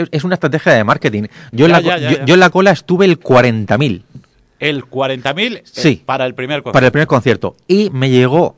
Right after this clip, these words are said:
Speaker 1: a dejar comprar solamente dos localidades por separado.
Speaker 2: Y cuando viste los precios dijiste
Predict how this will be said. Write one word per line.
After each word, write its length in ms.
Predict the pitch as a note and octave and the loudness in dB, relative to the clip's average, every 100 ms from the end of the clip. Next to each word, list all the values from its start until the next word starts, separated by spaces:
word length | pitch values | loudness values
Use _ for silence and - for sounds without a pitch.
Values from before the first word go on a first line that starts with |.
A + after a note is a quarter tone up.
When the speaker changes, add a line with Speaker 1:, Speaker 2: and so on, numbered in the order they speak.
| _ | _
Speaker 1:
a 480 | B2+ A#2 A2+ G#2+ G#2 A2+ | -2 2 4 4 0 -4
dejar 460 | G2 G#2 D3+ D#3+ | -4 -2 -2 -4
comprar 600 | - B2 A2+ - F3 F#3+ - _ | -4 -4 -2 0 0 -2 -12 _
solamente 520 | - D#3+ C#3+ D#3+ D#3+ C3+ | -4 0 2 0 0 0
dos 120 | D3 | 0
localidades 640 | C3+ B2+ B2 D3+ F#3 - _ - | 0 0 2 0 -2 -8 _ -2
por 180 | F#3 E3+ | -2 -2
separado. 580 | - A#2 G#2+ G#2+ F#2 - - | -4 -2 2 2 0 -8 -12
Speaker 2:
Y 160 | C3+ | -12
cuando 360 | - C3 C3+ C3 | -6 -6 -4 -4
viste 320 | E3 F3 G3 | -6 -6 -4
los 140 | F#3 E3+ | -4 -4
precios 540 | F3+ F3+ F#3+ G3 F3+ | -4 -4 -4 -6 -6
dijiste 680 | C#3 C3 B2 - A#2+ A2 | -8 -10 -10 -6 -4 -4